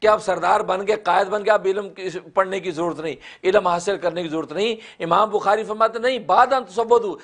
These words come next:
सरदार बन जाने के बाद भी इल्म की मंजिलें ख़त्म नहीं हुई, बल्कि आप अब सरदार बनने के बाद भी ऐसा वक्त रखो कि आप इल्म को हासिल करते रहें।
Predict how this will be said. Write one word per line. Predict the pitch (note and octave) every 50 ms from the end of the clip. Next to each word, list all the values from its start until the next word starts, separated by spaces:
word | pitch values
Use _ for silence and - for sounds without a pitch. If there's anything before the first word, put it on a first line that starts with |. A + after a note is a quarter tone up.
| - - _
सरदार | - - F#3 F3 D#3+ F#3 G3+ A#3 A#3
बन | F#3 E3 G#3+ G#3+ F#3+
जाने | D#3+ F3+ F3+ G3+ A3+ B3
के | G#3 A#3+ A#3
बाद | - G3+ A3+ B3+ C4+
भी | C#4 C#4 B3+
इल्म | A#3+ A#3 A3+ A3+
की | G#3 A3
मंजिलें | F#3 F#3 F#3 F3 G3 G#3+ A3+
ख़त्म | A3 - F3 E3 G#3 F#3+
नहीं | F#3+ G#3 A#3+ B3
हुई, | G3 F#3 E3 B2 - - - _ -
बल्कि | E3 F3+ F3 D3 F#3
आप | F#3 F#3+ G3 F#3+ F#3
अब | D#3+ E3
सरदार | C3 - D#3 D3 C#3+ E3 F#3 E3+
बनने | C#3 D3+ D#3 E3+ F3 F3
के | C#3+ D#3 D3
बाद | D#3 F#3 A3+ A#3
भी | G#3+ F#3+
ऐसा | G3+ F3+ E3 - C#3+
वक्त | - D3+ D#3 - -
रखो | C#3+ C#3 C3+ - F3+ G#3+ A#3
कि | A3+ - - - _ E3
आप | D#3+ D#3+ D#3+ D#3+
इल्म | E3+ E3 D#3+ D#3+
को | - D3
हासिल | - D3 D#3 D3+ - B2+
करते | A2+ A#2 G#2 - - F#2+
रहें। | - - - _